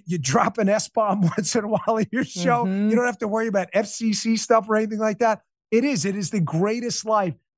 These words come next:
Speaker 1: And that's why to your audience and my audience, I can't thank you enough for supporting Megan's show, my show, new media in general. This is absolutely the future, and you are way ahead of the curve in content, uh, consumption on that side.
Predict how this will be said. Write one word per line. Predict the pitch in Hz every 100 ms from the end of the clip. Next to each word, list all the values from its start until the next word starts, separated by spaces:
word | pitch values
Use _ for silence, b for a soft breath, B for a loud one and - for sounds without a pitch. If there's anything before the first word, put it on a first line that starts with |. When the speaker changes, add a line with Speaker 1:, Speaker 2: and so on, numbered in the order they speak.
| _
Speaker 1:
And | 170
that's | 185 214
why | 202 220 208
to | 175
your | 180 220 226
audience | 226 220 220 202 - _ _
and | 143 147
my | 170 190
audience, | 196 190 196 190 156 - _ _
I | 147 151
can't | - 202 208
thank | 208 190 185
you |
enough | 180 175
for | 147
supporting | 127 127 165 156
Megan's | 156 165 170 160
show, | 175 165 160 151 _ _
my | 156 165
show, | 165 - 165 156 160
new | 151 180
media | 202 196 185 185 170
in | 160
general. | 139 156 160 156 147 131 _ _ -
This | 240 -
is | 214 135
absolutely | 151 175 - 185 190 180
the | 156
future, | 120 170 180 - 135
and | 127 147
you | 180
are | 156
way | 131 151 175 160
ahead | 143
of | 151
the | 135
curve | 117 151 139
in | 127
content, | 113 139 147 - 143 135
uh, | 131
consumption | 123 131 - 143 139 135
on | 117
that | 123 127
side. | - 104